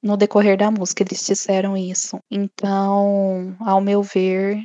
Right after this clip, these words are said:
eles trouxeram essa música com esse intuito de tá englobando tudo. Não apenas aquilo que eles viveram dentro do programa, mas aquilo que eles passaram de uma forma geral e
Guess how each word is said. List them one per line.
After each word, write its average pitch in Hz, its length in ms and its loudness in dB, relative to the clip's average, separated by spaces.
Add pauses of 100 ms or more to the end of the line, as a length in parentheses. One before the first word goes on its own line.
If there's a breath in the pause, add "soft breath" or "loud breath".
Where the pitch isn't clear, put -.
(140)
eles 202 380 0
trouxeram 196 640 0
essa 202 260 -4
música 196 600 0
com 202 420 0
esse 214 280 2
intuito 190 460 0
de 190 120 -2
tá 202 320 0
englobando 220 640 0
tudo. 180 400 -2 (300)
Não 220 220 0
apenas 226 460 0
aquilo 220 400 0
que - 100 -2
eles 226 340 2
viveram 214 720 0
dentro 220 400 0
do 233 100 -4
programa, 202 640 0
mas 190 640 -4 (160)
aquilo 208 480 2
que 220 480 2
eles 208 300 2
passaram 208 600 -2
de 220 120 -2
uma 214 180 0
forma 202 380 0
geral 233 600 0 (220)
e 294 320 0